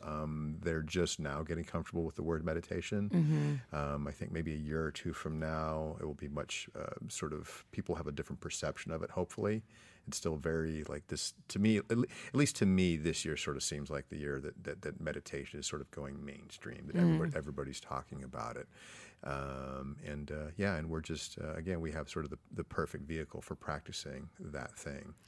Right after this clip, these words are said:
Speaker 2: It seems like a really beautiful way to bridge the gap, like, between the people who aren't ready for that language, but, like,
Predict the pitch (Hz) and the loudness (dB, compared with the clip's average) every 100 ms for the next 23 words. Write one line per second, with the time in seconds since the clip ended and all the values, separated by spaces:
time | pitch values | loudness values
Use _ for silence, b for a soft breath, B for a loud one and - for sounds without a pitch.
0 | - - - 220 214 202 175 156 156 151 | -16 -6 4 6 8 8 8 8 8 8
1 | 147 151 147 151 143 131 143 131 - 143 | 6 4 4 8 8 8 4 2 2 2
2 | 143 135 - 135 135 143 - 156 143 139 | 4 4 2 -2 0 0 2 6 8 6
3 | 135 - - 139 139 135 135 120 B B | 4 0 2 4 6 6 6 2 B B
4 | B - 156 160 147 147 165 156 170 170 | B 6 6 6 4 4 6 8 8 8
5 | 165 170 175 175 - 160 - 143 | 6 8 6 6 2 -2 2 0